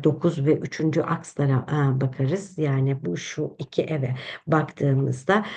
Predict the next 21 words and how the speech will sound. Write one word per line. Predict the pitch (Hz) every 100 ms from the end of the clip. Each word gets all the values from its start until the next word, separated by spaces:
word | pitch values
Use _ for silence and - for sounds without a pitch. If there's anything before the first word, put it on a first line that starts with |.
| - -
hani | 180 156 151
yurt | 165 170
dışına | 160 - 156 147
gidebilme, | 147 147 156 156 143 139 143
gidememe | 147 147 151 147 135 123
gibi | 117 147 135 -
durumları | 156 143 139 135 139 147
da | 147 - - -
burası | 156 151 147 -
gösterir. | 139 139 - 139 139 131 - - - -
E, | 160 156 156 143
aynı | 160 165 160
zamanda | 160 160 156 151 -
inançlarımızı | 165 156 151 - - 156 147 143 -
gösterir, | - 143 - - 135 139 131
felsefemizi | 156 147 135 151 151 143 139 -
gösterir. | - 143 - 143 135 135 - - - -
Nasıl | 175 190 196 175
bir | 156 160 143
uzmanlık | 160 151 151 160 156 156 175 196 -
alanımız | 165 156 147 143 147 147 135